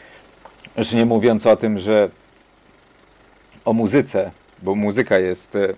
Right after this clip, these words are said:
legendarna z tego filmu Feldheimera. Ale każdy chyba zna, nie wiem,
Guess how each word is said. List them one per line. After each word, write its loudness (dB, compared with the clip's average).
legendarna -2
z -20
tego -10
filmu -12
Feldheimera. -8
Ale -4
każdy -6
chyba -10
zna, -12
nie -10
wiem, -10